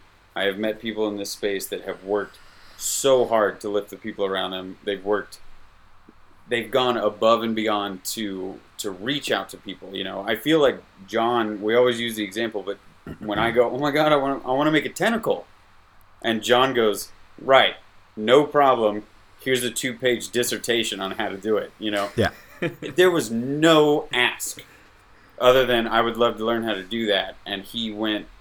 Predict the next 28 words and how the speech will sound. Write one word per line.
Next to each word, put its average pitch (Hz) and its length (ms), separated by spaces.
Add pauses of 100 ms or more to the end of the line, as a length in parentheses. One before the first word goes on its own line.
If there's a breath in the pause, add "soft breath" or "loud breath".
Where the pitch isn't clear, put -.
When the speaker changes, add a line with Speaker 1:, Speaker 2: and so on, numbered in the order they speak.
(140)
Speaker 1:
way 139 260
above 110 260
and 107 100
beyond 98 340
because 104 360
he's 127 240
happy 143 340
to 117 120
share 139 200
the 117 100
knowledge. 120 580 (680)
And 143 160
then, 247 340
and 117 180
then 202 140
we 233 140
had 120 120
to 117 60
have 117 140
that 123 140
conversation 127 600
about 117 320
the, 110 100 (220)
the 101 120 (100)
ego 113 260
that 98 160
does 202 220
exist. 107 580